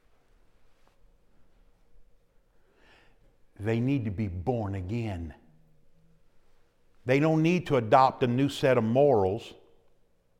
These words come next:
Listen, you can go to hell as a policeman or a prostitute.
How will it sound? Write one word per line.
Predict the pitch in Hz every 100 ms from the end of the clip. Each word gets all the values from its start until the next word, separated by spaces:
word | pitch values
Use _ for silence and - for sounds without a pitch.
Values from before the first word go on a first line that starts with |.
| _ _ _ _ _ _
Listen, | 151 - 139
you | 139
can | 190
go | 147 160
to | 147
hell | 135 160 165 160
as | 135 120
a |
policeman | 120 - 151 175 - 165
or | 151 165 196
a |
prostitute. | - 131 120 - 101 - 110 -